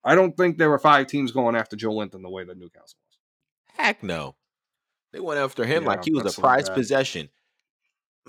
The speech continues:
Speaker 1: They wanted to literally copy Newcastle and think that he, basically they got tall, skinny, poor man's Firmino.
Speaker 2: Ugh.
Speaker 1: That's what they got.
Speaker 2: Ugh.
Speaker 1: I mean, he's, but he, I like him next to Callum Wilson, though.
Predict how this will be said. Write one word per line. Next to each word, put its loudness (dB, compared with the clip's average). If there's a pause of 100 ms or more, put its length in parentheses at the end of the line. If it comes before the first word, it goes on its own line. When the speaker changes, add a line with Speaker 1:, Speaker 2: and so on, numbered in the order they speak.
(520)
Speaker 1:
They 4
wanted 6
to 2
literally 2
copy 2
Newcastle -8 (140)
and -8
think -4
that -6
he, -8 (100)
basically 2
they 0
got 2
tall, 0
skinny, -4
poor -4
man's -6
Firmino. -12 (840)
Speaker 2:
Ugh. 4 (340)
Speaker 1:
That's 0
what -8
they -4
got. -10
Speaker 2:
Ugh. 0 (840)
Speaker 1:
I -4
mean, 2
he's, 2
but 4
he, 0
I 8
like 6
him 2
next 0
to -10
Callum 0
Wilson, -4
though. -20